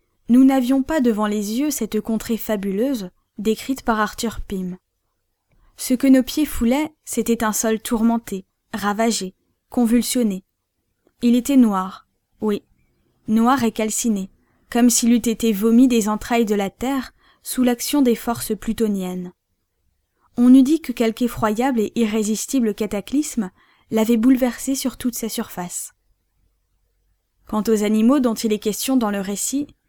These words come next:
nous n'en apercevions plus un seul. Ni les canards de l'espèce Anas vallisneria, ni les tortues Galapagos, ni les boubies noires, ni ces oiseaux noirs taillés comme des busards,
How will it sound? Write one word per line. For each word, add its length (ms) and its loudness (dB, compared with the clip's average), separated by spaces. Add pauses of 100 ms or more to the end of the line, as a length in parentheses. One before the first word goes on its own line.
(220)
nous 120 4
n'en 180 4
apercevions 640 -2
plus 240 -6
un 80 -4
seul. 400 -6 (760)
Ni 200 10
les 140 6
canards 420 0
de 100 2
l'espèce 600 -4
Anas 520 -2
vallisneria, 800 -4 (460)
ni 180 8
les 140 4
tortues 360 -2
Galapagos, 800 -2 (240)
ni 180 4
les 140 0
boubies 340 -2
noires, 480 -4 (420)
ni 220 8
ces 320 0
oiseaux 280 4
noirs 440 -2
taillés 320 -2
comme 200 -2
des 140 -2
busards, 600 -6